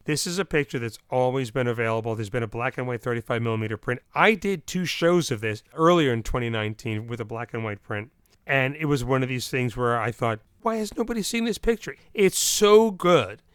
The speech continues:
This is the first one that really starts to look like Show People in the Patsy. It has the same studio glitz and production values and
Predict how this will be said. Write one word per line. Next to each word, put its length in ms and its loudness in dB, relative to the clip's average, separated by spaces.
This 240 -2
is 120 -6
the 100 -2
first 400 0
one 120 2
that 140 0
really 600 0
starts 600 2
to 120 -4
look 320 0
like 420 -4
Show 300 0
People 360 -2
in 60 -4
the 100 -4
Patsy. 640 -4
It 160 -2
has 180 -4
the 100 -10
same 340 0
studio 880 0
glitz 580 -2
and 180 -6
production 600 -2
values 800 -4
and 220 -6